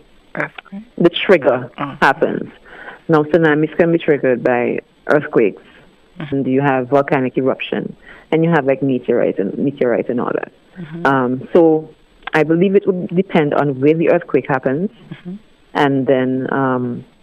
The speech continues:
Speaker 2: what the effects would be. Uh, however, the, in terms of tsunami, the water does not,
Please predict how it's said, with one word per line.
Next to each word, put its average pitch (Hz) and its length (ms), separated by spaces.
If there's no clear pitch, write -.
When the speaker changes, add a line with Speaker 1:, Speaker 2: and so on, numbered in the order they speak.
Speaker 2:
what 135 180
the 143 80
effects 135 300
would 117 160
be. 131 200
Uh, 135 360
however, 143 760
the, 139 540
in 160 80
terms 180 280
of 180 140
tsunami, 139 640
the 160 140
water 156 440
does 156 300
not, 135 300